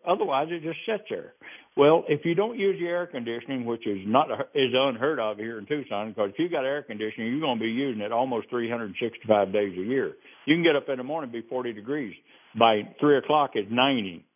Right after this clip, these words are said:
So, well, actually, it's not. It only goes up about thirty-six degrees. But still, you turn it on. For the people who do that, you're actually better off than the person who says, "Well, I'm gonna save some gas, so I'm gonna just roll the window down a little bit, and, uh,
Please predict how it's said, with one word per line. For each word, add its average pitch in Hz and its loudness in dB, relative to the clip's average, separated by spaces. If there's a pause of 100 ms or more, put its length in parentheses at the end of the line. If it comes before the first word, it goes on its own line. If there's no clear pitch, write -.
(480)
So, 92 2
well, 107 2
actually, 104 -2
it's - -10
not. 87 -4 (220)
It 95 2
only 92 0
goes 92 0
up 92 -4
about 85 -8
thirty-six 90 -2
degrees. 87 -2 (520)
But - 8 (220)
still, 143 10 (160)
you 135 4
turn 147 2
it 135 0
on. 104 -2 (560)
For 139 12
the 131 6
people 180 2
who 151 -2
do 156 -2
that, 123 -6
you're 170 -4
actually 160 -2
better 127 -2
off 151 -6
than 117 -6
the 117 -8
person 135 -2
who 113 -4
says, 120 0
"Well, 160 2
I'm 156 4
gonna 143 -2
save 147 -2
some 113 -6
gas, 139 -2
so 127 -6
I'm 117 0
gonna 117 -6
just 107 -8
roll 117 0
the 107 -2
window 107 -4
down 101 -4
a 95 -8
little 98 -6
bit, 101 -4
and, 95 -4
uh, 90 0